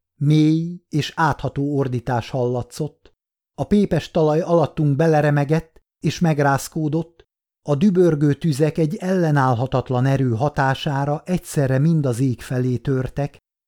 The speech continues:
és hosszú, villódzó lángjaik nagy ívben hullottak vissza az agonizáló erdő talajára. A por.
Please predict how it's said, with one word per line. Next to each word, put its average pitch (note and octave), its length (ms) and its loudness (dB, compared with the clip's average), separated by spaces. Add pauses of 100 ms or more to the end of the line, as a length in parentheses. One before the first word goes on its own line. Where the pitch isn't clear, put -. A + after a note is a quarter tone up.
és E3 200 0
hosszú, G3 640 -2 (240)
villódzó D#3 840 2
lángjaik C#3+ 720 2 (340)
nagy E3+ 280 2
ívben B2 420 0
hullottak C3+ 600 -2
vissza D3 340 -4
az B2+ 120 -2
agonizáló C3+ 840 0
erdő B2 380 -4
talajára. A#2+ 840 -10 (600)
A D3+ 180 0
por. A#2+ 520 -4